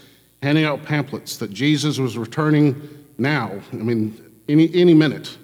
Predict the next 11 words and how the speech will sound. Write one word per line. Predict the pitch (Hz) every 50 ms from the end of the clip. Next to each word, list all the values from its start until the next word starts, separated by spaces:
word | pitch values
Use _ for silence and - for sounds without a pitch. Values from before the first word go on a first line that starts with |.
| - _ _ _ _ _ _ -
because | - 113 131 135 120
it | 131 120
had | 123
been | 117 127 120
forty | - - 151 156 147 147
years | 143 135 143 151 147 147 139 -
since | - 131 123 -
the | - 127
establishment | 117 110 - - 127 127 131 127 135 127 - - 127 120
of | 117 110
Israel, | 131 135 127 123 131 135 131 127 131 127